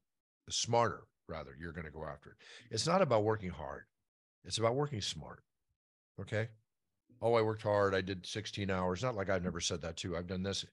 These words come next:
No, but did you work smart? If you give somebody eight hours to do a four-hour job as an employee, they're gonna take eight hours. If you give them four hours to do an eight-hour job, or it means their job, they're gonna get it done in four hours, right?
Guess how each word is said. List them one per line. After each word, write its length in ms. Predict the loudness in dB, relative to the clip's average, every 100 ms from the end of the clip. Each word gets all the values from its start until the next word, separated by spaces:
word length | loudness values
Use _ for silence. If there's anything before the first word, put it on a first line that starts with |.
| _ -20 -20 -16 -8
No, 160 | -8 -6
but 120 | -4
did 120 | -2
you 80 | -2
work 200 | -2 -2
smart? 400 | 0 0 0 -2 _ _ _ _ _ _
If 120 | -4 0
you 60 |
give 120 | 2
somebody 400 | 4 4 6 6
eight 160 | 6 6
hours 300 | 6 6 2
to 60 | -2
do 120 | -4
a 40 |
four-hour 460 | -2 2 2 2 0
job 420 | 2 2 2 0
as 80 | -6
an 60 | -8
employee, 420 | -6 -2 0 0
they're 140 | -2
gonna 140 | -4 -2
take 240 | -2 -2
eight 120 | -2
hours. 380 | 0 -2 -4 -10
If 100 | -8
you 60 | -2
give 160 | 0
them 80 | 0
four 260 | -2 0 2
hours 200 | 2 0
to 60 | -2
do 80 |
an 60 | 0
eight-hour 340 | 2 2 2
job, 400 | 0 -2 0 0
or 120 | -4 -2
it 60 |
means 240 | -2 -2 -4
their 140 | -6
job, 360 | -6 -6 -6 -6
they're 100 | -6
gonna 140 | -4
get 120 | -4
it 80 | -2
done 160 | -4 -4
in 60 |
four 220 | -6 -8
hours, 300 | -8 -12 -20 _ _ _ _ _ _ _ _ _
right? 240 | -4 -4